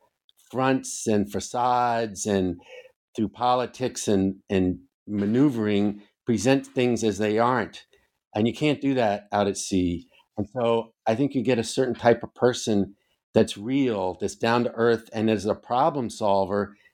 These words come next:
that knows if you don't, you don't batten down the hatches or reef your sails or, you know, pump up your ballast tanks, um, you, you can't avoid the consequences of,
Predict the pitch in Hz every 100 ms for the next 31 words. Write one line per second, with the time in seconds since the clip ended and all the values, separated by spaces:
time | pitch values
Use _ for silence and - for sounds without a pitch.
0 | _ _ - 117 117 131 180 156 117 110
1 | 117 110 - _ _ _ _ _ 117 113
2 | - - - _ - 123 131 127 - -
3 | 120 127 110 113 120 110 117 113 104 117
4 | 131 - 123 113 107 107 104 101 98 120
5 | - 113 110 120 120 123 123 120 113 98
6 | 104 98 - - _ _ - 107 104 104
7 | 127 120 117 117 98 120 156 175 - 117
8 | 113 123 - - - _ _ _ _ 104
9 | 107 110 107 110 107 110 107 101 _ _
10 | 117 113 113 - 107 101 - 117 120 95
11 | 120 110 - - 117 110 101 - 98 92
12 | 101 87 95 90